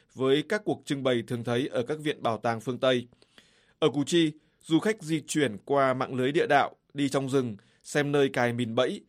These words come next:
xem cách Việt Cộng tái chế bom Mỹ và bắn thử các loại súng trường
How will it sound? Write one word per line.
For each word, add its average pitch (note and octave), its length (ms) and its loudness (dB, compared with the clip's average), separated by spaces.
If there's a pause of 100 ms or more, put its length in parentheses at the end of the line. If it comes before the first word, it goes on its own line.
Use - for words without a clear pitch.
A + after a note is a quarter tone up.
(220)
xem C#3+ 280 -2
cách G3 220 -4
Việt C3+ 220 -4
Cộng C#3+ 320 0
tái B2 180 0
chế C3+ 180 -2
bom C3+ 200 0
Mỹ F3+ 260 -6 (260)
và B2 280 0
bắn B2 240 -4
thử D#3 300 0
các E3+ 140 -6
loại D#3 140 -2
súng C3+ 200 -8
trường C#3 320 2